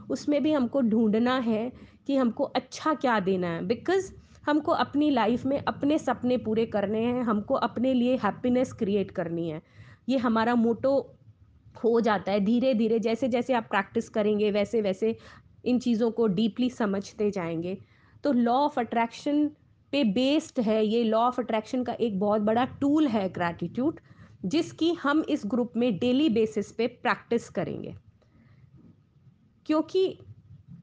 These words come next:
यूनिवर्स से जब हम हर चीज़ का एक्नॉलेजमेंट करेंगे ना,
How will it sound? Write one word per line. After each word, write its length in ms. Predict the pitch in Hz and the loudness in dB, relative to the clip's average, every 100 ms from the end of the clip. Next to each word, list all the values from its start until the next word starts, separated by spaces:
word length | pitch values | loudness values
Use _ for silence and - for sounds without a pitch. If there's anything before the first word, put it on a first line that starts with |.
| - | -4
यूनिवर्स 680 | 180 196 240 247 220 285 302 | 0 2 4 4 2 2 2
से 460 | - - - 285 277 | -2 -10 -2 0 2
जब 200 | 262 247 | 2 0
हम 500 | - 233 220 180 175 _ _ _ - | 0 0 2 0 -6 _ _ _ -2
हर 160 | 277 | 0
चीज़ 380 | 269 - 269 254 | 0 -2 -2 -2
का 140 | 277 262 | -2 -2
एक्नॉलेजमेंट 800 | 226 - 220 208 240 240 240 233 | -2 0 2 2 2 0 -2 -2
करेंगे 420 | - 185 175 175 | -2 -4 -2 -2
ना, 240 | 190 302 | -2 -2